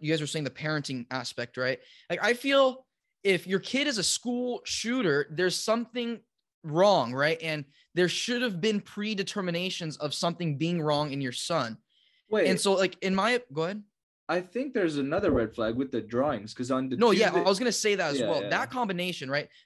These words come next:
Speaker 1: Posting a gun and then a drawing, uh, uh, you
Speaker 2: 'Cause,
Speaker 1: know, a
Speaker 2: 'cause
Speaker 1: week
Speaker 2: it,
Speaker 1: later of it. That's
Speaker 2: just
Speaker 1: a
Speaker 2: real
Speaker 1: big
Speaker 2: quick,
Speaker 1: red flag.
Speaker 2: the teachers actually informed the mom of the, uh,
Speaker 1: <clears throat>
Speaker 2: drawings. She said, "Is there anything going on?" But the, I don't know, the mom didn't respond or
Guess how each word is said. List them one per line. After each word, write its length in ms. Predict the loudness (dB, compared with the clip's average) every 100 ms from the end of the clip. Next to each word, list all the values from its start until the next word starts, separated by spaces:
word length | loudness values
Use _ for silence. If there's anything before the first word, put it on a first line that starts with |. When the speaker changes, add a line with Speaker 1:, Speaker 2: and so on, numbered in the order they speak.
| 0
Speaker 1:
Posting 300 | 2 2 -2
a 60 |
gun 320 | 2 2 0 -2
and 120 | -4
then 140 | -4 -4
a 80 |
drawing, 600 | -2 2 4 4 0 -4 -8 -16
uh, 60 | -10
uh, 60 | 0
you 100 | 2
Speaker 2:
'Cause, 0 |
Speaker 1:
know, 100 | 6
a 40 | 4
Speaker 2:
'cause 120 | 4
Speaker 1:
week 140 | 2
Speaker 2:
it, 0 |
Speaker 1:
later 400 | 2 4 4 0
of 140 | -2 -4
it. 200 | -6 -2
That's 180 | 0 2
Speaker 2:
just 20 |
Speaker 1:
a 40 | 2
Speaker 2:
real 60 |
Speaker 1:
big 140 | 4 2
Speaker 2:
quick, 0 |
Speaker 1:
red 160 | -2
flag. 220 | -8 -12 -2
Speaker 2:
the 120 | -2
teachers 760 | -2 -4 -4 0 0 0 -6 -8 -4
actually 500 | -2 -2 -4 -2 -2
informed 480 | -4 -2 0 0
the 60 | -2
mom 580 | 0 0 -2 -4 -10 -18 _ _ _
of 300 | 0 2 0
the, 360 | -2 0 0 -2
uh, 300 | -4 -4 -8
Speaker 1:
<clears throat> 80 | -4
Speaker 2:
drawings. 560 | 0 2 0 -6 -12 -10
She 100 | -4
said, 200 | -2 -2
"Is 180 | -2
there 140 | -2 -4
anything 340 | -4 -8 -8
going 240 | -6 -6 -8
on?" 240 | -10 -10
But 140 | -8
the, 120 | -6 -2
I 80 | 0
don't 140 | 0
know, 140 | 0 -2
the 80 |
mom 260 | -4 -4 -4
didn't 200 | -4 -4
respond 560 | -8 -8 -8 -6 -6 -6
or 280 | -8 -10